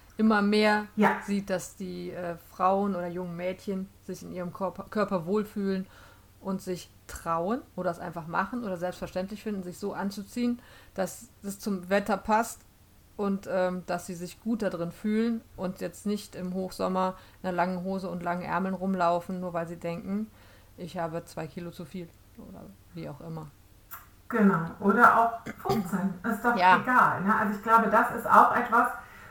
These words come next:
Speaker 2: was mir gut gefällt und was ich aber auch noch lernen muss, ist, dass es nicht darum gehen sollte, schlank zu sein oder so,
Speaker 1: Gesund.
Speaker 2: sondern gesund
Speaker 1: Ja,
Speaker 2: zu sein,
Speaker 1: perfekt.
Speaker 2: ne? Und,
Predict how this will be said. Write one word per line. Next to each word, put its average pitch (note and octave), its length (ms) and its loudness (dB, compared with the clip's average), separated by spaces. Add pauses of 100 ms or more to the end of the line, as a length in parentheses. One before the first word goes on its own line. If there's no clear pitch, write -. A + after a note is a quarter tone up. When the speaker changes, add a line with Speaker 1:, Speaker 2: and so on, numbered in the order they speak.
(120)
Speaker 2:
was G3 220 4
mir G3+ 220 8
gut B3 360 -6
gefällt B3+ 600 -2 (720)
und G3+ 140 4
was G3+ 200 4
ich - 180 -4
aber F3+ 340 2
auch - 140 -2
noch E3+ 240 -2
lernen A#3 480 4
muss, A#3 180 0 (540)
ist, G3 220 -6
dass G3+ 200 0
es - 160 -10
nicht G#3+ 540 6
darum F#3+ 360 2
gehen F#3+ 340 2
sollte, E3 580 -2 (220)
schlank A3+ 520 4 (220)
zu B3+ 140 -4
sein B3+ 440 2
oder C4 200 -2
so, - 60 -4
Speaker 1:
Gesund. A#3+ 220 2
Speaker 2:
sondern A#3+ 280 6
gesund A#3 600 2
Speaker 1:
Ja, F#3+ 220 -4
Speaker 2:
zu E3+ 80 -10
sein, D#3 320 -2
Speaker 1:
perfekt. E3 420 -4 (160)
Speaker 2:
ne? G3 280 6 (540)
Und, G3+ 360 10